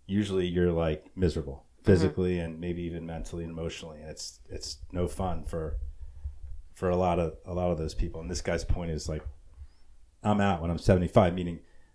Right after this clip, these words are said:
Speaker 1: not that I'm gonna, like, Kevorkian or
Speaker 2: Euthanize
Speaker 1: anything,
Speaker 2: myself, <laughs> right?
Speaker 1: uh, but I'm no longer getting, like, um, checkups for this. I'm not
Speaker 2: Uh-huh.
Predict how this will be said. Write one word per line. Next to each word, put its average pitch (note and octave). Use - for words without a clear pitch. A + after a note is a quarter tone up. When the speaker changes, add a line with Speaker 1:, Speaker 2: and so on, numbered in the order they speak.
Speaker 1:
not B2
that B2+
I'm A2+
gonna, G#2+
like, F#2
Kevorkian D#3
or F3+
Speaker 2:
Euthanize E3
Speaker 1:
anything, E3+
Speaker 2:
myself, -
<laughs> -
right? -
Speaker 1:
uh, F#2
but G2+
I'm A2+
no A2
longer G#2
getting, F#2+
like, E2+
um, -
checkups A#2
for G#2
this. G2+
I'm F2
not F#2
Speaker 2:
Uh-huh. -